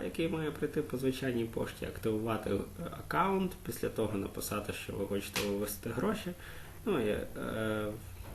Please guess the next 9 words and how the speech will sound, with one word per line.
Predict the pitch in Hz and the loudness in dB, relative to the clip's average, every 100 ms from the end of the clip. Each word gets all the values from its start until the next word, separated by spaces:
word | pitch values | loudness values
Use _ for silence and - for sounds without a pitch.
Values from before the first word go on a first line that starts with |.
| - | -2
наприклад, | 113 104 107 104 | 0 2 2 4
якщо | 104 - 113 | 2 0 2
ви | 101 | 2
заробили | 101 101 110 104 98 - - - - - | 2 2 4 4 2 -2 -12 -12 -6 0
за | |
вересень | 104 110 101 101 98 | 4 4 4 2 0
сто | - - | -2 -2
доларів, | 98 226 208 185 180 - | 2 4 4 2 0 -6
то | - | -2